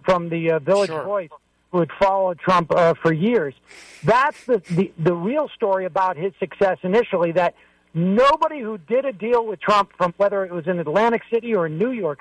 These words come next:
Speaker 1: City, would have signed that document with Donald Trump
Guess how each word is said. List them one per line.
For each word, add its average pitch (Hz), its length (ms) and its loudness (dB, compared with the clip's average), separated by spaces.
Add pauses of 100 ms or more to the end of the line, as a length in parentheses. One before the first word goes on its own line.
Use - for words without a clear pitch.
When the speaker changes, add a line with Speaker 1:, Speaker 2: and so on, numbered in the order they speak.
(100)
Speaker 1:
City, 135 260 -2 (840)
would 247 260 4
have 262 220 2 (140)
signed 269 500 2 (120)
that 226 380 2 (240)
document 208 640 0
with 170 180 -2
Donald 196 380 2
Trump 202 340 2